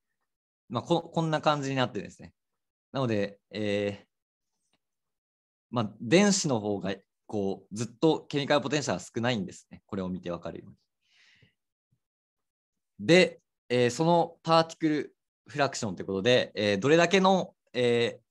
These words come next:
数密度が、の割合があるかという。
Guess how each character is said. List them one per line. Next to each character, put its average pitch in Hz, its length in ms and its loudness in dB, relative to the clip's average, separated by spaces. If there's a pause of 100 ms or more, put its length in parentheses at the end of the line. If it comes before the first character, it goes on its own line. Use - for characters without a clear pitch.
(1000)
数 151 300 -2
密 131 200 -4
度 104 80 0
が、 123 380 2
の 107 100 -4
割 120 240 2
合 135 100 4
が 123 120 4
あ 123 40 4
る 117 80 0
か 95 140 -8
と 71 100 -18
い 73 40 -16
う。 - 60 -20